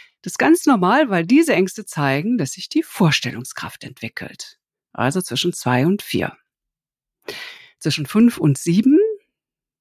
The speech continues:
beginnen dann so Ängste vor Verletzungen, vor Alleinsein, vor dem Tod und vor Bösewichten. Also das Kind beginnt über die Endlichkeit, über den Verlust,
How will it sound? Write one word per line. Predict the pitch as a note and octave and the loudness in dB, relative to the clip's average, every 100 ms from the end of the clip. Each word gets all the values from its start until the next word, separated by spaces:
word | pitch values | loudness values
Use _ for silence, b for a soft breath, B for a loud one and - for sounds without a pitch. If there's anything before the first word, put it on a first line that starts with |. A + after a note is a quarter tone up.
| _ | _
beginnen | G3 B3 C4+ G#3+ | -2 4 4 4
dann | G3+ | 2
so | G3 | 0
Ängste | - F3 A3+ - G3+ | 0 0 0 -2 -6
vor | - F3+ F3 E3+ | -6 -4 -2 0
Verletzungen, | E3+ A#2+ E3 A#3 - G3+ F#3+ F3+ F3 F3 E3 | -2 -2 0 -2 -2 0 0 0 0 -4 -6
vor | - | -8
Alleinsein, | - A#2 B2 D3+ F3 F3 D#3 D3+ D3 D3 D3+ D#3 _ _ | -4 0 2 4 4 2 0 0 -2 -2 -4 -8 _ _
vor | _ C3+ | _ -8
dem | C#3+ - | -6 -2
Tod | G3+ G3 G3+ - - - _ _ _ _ | 0 2 0 -2 -6 -8 _ _ _ _
und | F3 | -4
vor | - G#3 | -2 0
Bösewichten. | E3 C3 - - - - - - _ _ _ _ _ _ _ _ B B B | 2 0 -4 -10 -10 -10 -16 -20 _ _ _ _ _ _ _ _ B B B
Also | E3 F3 | -8 -8
das | - | -4
Kind | C4 D4+ D4 | 2 2 2
beginnt | E3 F#3+ A#3 C4 B3 | 0 2 6 6 4
über | E3 D#3 C#3+ C#3 - _ | -2 -2 -2 -4 -10 _
die | - | -4
Endlichkeit, | F#3+ G3+ - D#3 - D#3 D3 D3 D3 | -2 -2 -4 -8 -6 -4 -2 -4 -4
über | D3+ D3+ | -6 -6
den | D3+ | -6
Verlust, | C#3 D3+ D#3 F#3+ - - - | -6 -4 -2 -2 -4 -12 -16